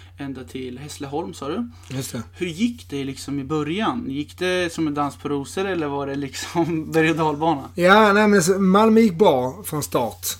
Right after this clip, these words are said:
Speaker 2: Eh, Hässleholm var lite tuffare. Vi öppnade lite för sent kanske. Eh, jag var inte där hela tiden, för jag var ju beroende på att jag var tvungen att vara i Malmö också. Eh, då får man inte in la-, pas-, lika mycket av den här personliga touchen heller, liksom. Så att det, ehm,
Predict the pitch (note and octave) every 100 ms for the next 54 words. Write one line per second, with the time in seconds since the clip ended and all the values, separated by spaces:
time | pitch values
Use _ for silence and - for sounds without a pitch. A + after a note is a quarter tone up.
0 | - E3 D3+ C#3+ D#3+ D#3 G3 G3 E3 F#3+
1 | G3 - G3 - C3 C3+ C#3 - - -
2 | - D#3+ D#3+ D#3+ D3+ C#3+ C3+ - D#3 B2+
3 | - C3+ B2+ D3 D#3 - - D#3 C#3 C3
4 | B2+ B2+ B2+ A#2+ A#2 C3+ C#3 B2+ C#3 C3+
5 | B2+ C3 A#2+ - C#3 A#2+ B2 C3+ A#2+ A#2+
6 | A#2+ C#3 C#3 B2+ C3+ B2 B2 A#2 D3 B2+
7 | C#3+ C#3 C#3 C3+ C3 C3 - C3+ C3+ -
8 | - - - - - - - D3+ C#3+ -
9 | D#3+ F3 F3 E3+ D#3+ D#3 D#3+ C#3 E3 D#3+
10 | E3 D#3+ D3 C#3 C3 C3+ - C3+ C3+ -
11 | C3+ - C3+ C3+ A#2+ A2+ - A2+ G#2+ -
12 | - - - - D3+ B2 - C3+ B2 A#2+
13 | A#2+ A#2 A#2 A2+ A#2 A#2